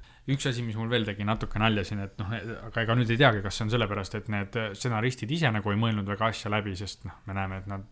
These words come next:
ei viitsinud või ei tahtnud või siis see oligi meelega niimoodi vaatajale vihjeks ja võib-olla, et see Bishopi paar oli veits ebapädev, oli see, et tegemist oli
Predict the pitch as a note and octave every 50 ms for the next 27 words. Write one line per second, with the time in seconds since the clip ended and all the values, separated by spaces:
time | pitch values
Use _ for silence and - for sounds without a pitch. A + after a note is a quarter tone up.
0 | - G#2 G#2 A2 - - - - - - - - G#2+ A2 G#2+ G2+ - G#2 G2+ G2
1 | G2+ G#2 C3 D#3 - - A#2+ G#2+ G2 A2 G#2+ G2+ G#2 F#2+ - - A2+ G#2+ G2+ -
2 | - - - - - - - A2+ G#2+ G#2 G#2 G#2 G#2+ G#2+ A2+ C#3 C3 A#2+ G#2 A#2
3 | C3+ E3 E3+ C#3+ A#2 G#2 G#2+ G#2+ A2 A2+ G#2+ G2+ F#2+ G#2+ G2+ G2+ G2+ G#2 G#2+ A#2+
4 | B2+ A#2 - - G#2 G2+ G#2 G#2 A2 C3+ C#3 - - A2+ G2 - - - G#2 G2+
5 | G2+ G2 G2 G2 G2+ G#2 - G#2+ G2+ G2+ - - - G2+ F#2+ - A2+ - - A2
6 | G2 - - - - G#2 G2+ G2 G2 G2 G2+ G2 - G#2+ G2+ G2+ G2+ G2 G2 F#2
7 | G2+ G2+ G2+ - - - - A2 G#2 G#2+ G#2+ G#2 G2+ A2+ A2 - G2+ F#2+ G2 G2
8 | G2+ F#2+ A2+ A2 G2+ F#2+ - - - G2 G2 - - - - - - - A#2 A#2+
9 | B2 A2+ G#2 G2+ F#2+ - - A2+ G#2+ G#2 G2 G2+ G2+